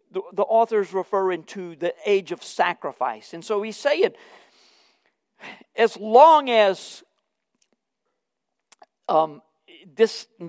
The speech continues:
fresh blood has to be shed, then, then the way to the most holy place is not open. The presence of God is only <clears throat> enjoyed by one person one time a year. And in fact,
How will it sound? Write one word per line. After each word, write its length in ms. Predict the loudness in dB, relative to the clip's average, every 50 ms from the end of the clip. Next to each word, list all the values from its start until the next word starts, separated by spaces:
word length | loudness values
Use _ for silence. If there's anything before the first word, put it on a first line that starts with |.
| -18 _
fresh 380 | _ 0 0 0 0 0 -8
blood 420 | -14 -12 -4 2 4 4 4 4 0
has 240 | -4 -6 -8 -10 -8
to 100 | -10 -8
be 160 | -8 -8 -12
shed, 520 | -10 -8 -4 -4 0 0 0 -2 -2 -2
then, 260 | 0 0 0 0 -6 -14 -20 -20 -20 -20 _ _ _ _
then 260 | -6 -6 -6 -4 2
the 100 | 2 2
way 340 | 2 4 4 4 4 4 4
to 160 | -6 -12 -6
the 160 | 0 0 0
most 360 | 2 2 0 0 0 -4 -16 -8
holy 280 | -6 -6 -6 -6 -8
place 360 | -10 -2 -2 -2 0 -2 -6 -10
is 120 | -10 -4
not 200 | -2 0 2 4
open. 300 | 2 2 2 0 -6 -6
The 80 | -6 -8
presence 480 | -6 -4 -4 -4 -4 -6 -12 -12 -14
of 120 | -12 -4 0
God 280 | 2 4 4 4 4
is 140 | 2 0 0
only 380 | -2 -2 -2 -4 -6 -8 -8 -8 _ -20 -20 _ _ _ _ _ _ _
<clears throat> 480 | _ _ _ _ _ _ _ _ -4
enjoyed 760 | -4 -4 -4 -4 -4 -4 -2 0 2 2 2 2 0 -4 -20 _ _ _ _ _ 4
by 160 | 6 6 6
one 300 | 6 4 2 -2 -2 -4
person 460 | -6 -2 -2 -2 -2 -4 -8 -8 -8
one 240 | -2 0 0 0 0
time 260 | -2 -4 -4 -2 -2
a 60 | -2 -4
year. 260 | 0 0 0 0 0
And 140 | -2 -6 -6
in 140 | -6 -10 -10
fact, 420 | -12 -6 -6 -6 -6 -6 _ -16